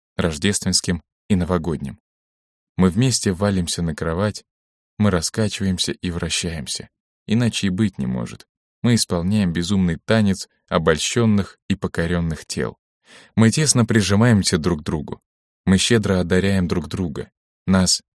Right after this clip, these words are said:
переполняет радость. Мы пришли, наконец, в свой порт. Никакой ветер с моря нас больше не изводит. Дэнни Бой больше не склоняется ни над чьей могилой.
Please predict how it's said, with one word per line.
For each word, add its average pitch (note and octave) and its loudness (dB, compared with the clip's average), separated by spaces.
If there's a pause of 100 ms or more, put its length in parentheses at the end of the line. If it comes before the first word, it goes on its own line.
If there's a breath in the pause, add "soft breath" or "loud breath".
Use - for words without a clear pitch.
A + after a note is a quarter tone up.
(140)
переполняет F2 0
радость. E2+ -4 (600)
Мы G#2 4
пришли, A2 2
наконец, F2+ 0
в - -6
свой E2+ -2
порт. - -10 (440)
Никакой F2 -2
ветер D#2+ -4
с - -4
моря F#2+ -2 (420)
нас F2 -2
больше F2 -2 (380)
не E2+ -2 (440)
изводит. - -10 (600 loud breath)
Дэнни B2 6
Бой B2+ 4
больше F#2+ 0 (380)
не D3+ 0
склоняется G2 2 (280)
ни A#2 4
над F2 2
чьей D#2+ -2
могилой. D2+ -8